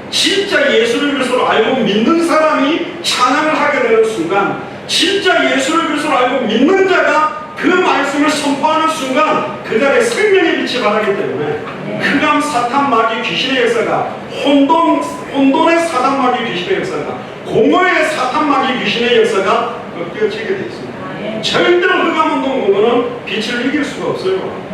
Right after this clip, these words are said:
빛이 단 한 번도 져본 적이 없습니다. 어떻게 빛이, 빛이 어두움에 지게 됩니까? 요한일서 삼 장 팔 절에 하나님의 아들이 나타나신 것은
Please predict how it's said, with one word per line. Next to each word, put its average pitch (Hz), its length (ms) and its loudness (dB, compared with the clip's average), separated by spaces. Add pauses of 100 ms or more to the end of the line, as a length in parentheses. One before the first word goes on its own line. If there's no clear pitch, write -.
(280)
빛이 330 460 0
단 339 200 2
한 359 340 2
번도 311 120 0
져본 359 360 0
적이 302 180 -2
없습니다. 381 340 -4
어떻게 - 420 0
빛이, 294 480 0 (220)
빛이 285 440 -2 (320)
어두움에 226 640 2
지게 285 260 -2
됩니까? 131 360 -4 (520)
요한일서 277 520 2
삼 226 200 -2
장 220 160 2
팔 196 140 0
절에 - 260 0
하나님의 254 380 2
아들이 214 260 0
나타나신 196 640 -2
것은 - 380 0